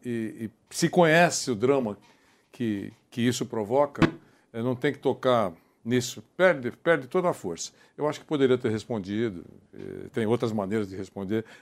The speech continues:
mas quando inclui um drama profundo que é esse, eu acho que enfraquece a causa. É isso.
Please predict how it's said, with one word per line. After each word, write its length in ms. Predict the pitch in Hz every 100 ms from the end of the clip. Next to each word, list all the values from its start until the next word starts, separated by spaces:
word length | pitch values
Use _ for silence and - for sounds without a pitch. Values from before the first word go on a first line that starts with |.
| -
mas 100 | 113
quando 320 | 160 151 139 - - _ -
inclui 600 | 143 131 - 165 156 117 - - -
um 260 | 123 120 104
drama 760 | 104 107 143 170 180 165 123 104
profundo 800 | - 135 - - 180 175 127
que 120 | 107 120
é 260 | 113 143
esse, 300 | 139 - 101 - _ _ -
eu 140 | 139
acho 140 | 139
que 100 | -
enfraquece 520 | 143 147 143 139 120 131
a 60 |
causa. 380 | - 113 98 - _ _ _ _
É 120 | 131 113
isso. 280 | 90 -